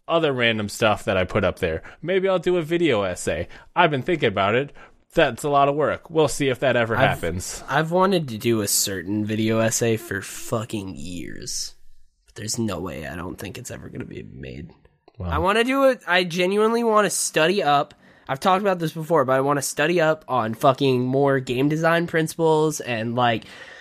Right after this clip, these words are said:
Speaker 2: fucking read some books and get educated and shit.
Speaker 1: <laughs>
Speaker 2: And then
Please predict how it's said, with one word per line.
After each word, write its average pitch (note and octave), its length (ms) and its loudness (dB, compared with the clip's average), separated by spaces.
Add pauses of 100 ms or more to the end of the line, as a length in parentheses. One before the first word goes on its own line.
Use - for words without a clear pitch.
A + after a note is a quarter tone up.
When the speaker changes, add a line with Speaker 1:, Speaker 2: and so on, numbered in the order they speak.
(160)
Speaker 2:
fucking A2 280 0
read D#3+ 220 4
some - 120 -10
books F3+ 340 6
and C#3 100 -4
get C3+ 180 2
educated F3 560 4
and G3 120 -4
shit. B4+ 260 4 (120)
Speaker 1:
<laughs> - 40 -6 (580)
Speaker 2:
And F#3 560 2
then G#3 420 2